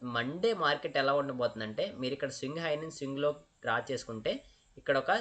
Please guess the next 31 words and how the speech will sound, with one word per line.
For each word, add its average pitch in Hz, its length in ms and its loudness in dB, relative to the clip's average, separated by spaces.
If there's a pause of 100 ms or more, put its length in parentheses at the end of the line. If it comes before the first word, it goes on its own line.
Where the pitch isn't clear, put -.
(300)
టూ 175 140 2
త్రీ 165 200 -4
సిక్స్ - 260 -6
లెవెల్ 143 240 4
ఉంది. 113 280 -4
అవునా, 151 260 -2
ఈ 160 140 -6
టూ 160 200 -2
త్రీ 196 220 -4
సిక్స్ 180 220 -6
లెవెల్ 139 180 4
అంటే 135 180 0
ట్వంటీ 151 360 -2
ఫోర్ 170 260 0
థౌజండ్ 165 460 2
త్రిబుల్ 151 340 2
నైన్ 143 220 2
దగ్గర 127 340 2 (640)
మార్కెట్ 180 480 4
రెస్పెక్ట్ 180 560 4
చేస్తుంది. 139 400 2
ఈ 160 60 0
క్యాండిల్ 180 360 2
హై 170 320 4
చూసారా 147 300 4
ఒకసారి? 147 440 2 (420)
ఈ - 20 -8
క్యాండిల్ 165 420 4
హై 165 200 6
చూస్తే 175 300 -2
మీరు 151 420 2